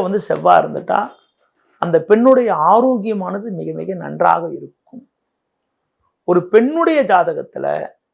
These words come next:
செவ்வாய் உங்களுக்கு பாத்தீங்கன்னா வந்து பலகீனமாக இருந்துட்டா, செவ்வாய் பலகீனமானா செவ்வாய் நீச்சம் பெற்றுட்டாலோ,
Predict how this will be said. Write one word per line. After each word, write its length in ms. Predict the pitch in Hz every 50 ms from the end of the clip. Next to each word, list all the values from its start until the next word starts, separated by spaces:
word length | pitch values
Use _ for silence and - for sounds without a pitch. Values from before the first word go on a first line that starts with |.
| _ _ _ _ _ _ _ _
செவ்வாய் 800 | - - - 180 170 170 180 190 208 190 165 156 151 156 160 - - - _ _ _ _ _ _ _ _ _ _
உங்களுக்கு 320 | 170 185 185 185 180 165 165
பாத்தீங்கன்னா 480 | 170 170 170 165 185 175 175 180 190 190 175
வந்து 280 | 160 156 170 170 214 208 - - - - 202 _ _ _ _ _ _ _ _ _ _ _ _ _ _ _ _ _ _ _ _ -
பலகீனமாக 840 | 156 143 143 180 208 240 277 277 254 262 285 285 285 262 254 240 233 220 208 170
இருந்துட்டா, 360 | 160 156 151 - _ - - - _ _ _ _ _ _ _ _ _ _ _ -
செவ்வாய் 380 | - - 160 175 190 190 165 165
பலகீனமானா 560 | 160 165 180 180 190 180 175 170 170 180 202 185 -
செவ்வாய் 400 | 170 160 156 165 190 190 185 160 165
நீச்சம் 340 | 185 196 180 - 214 185
பெற்றுட்டாலோ, 540 | 165 160 - - - - - - 381 - -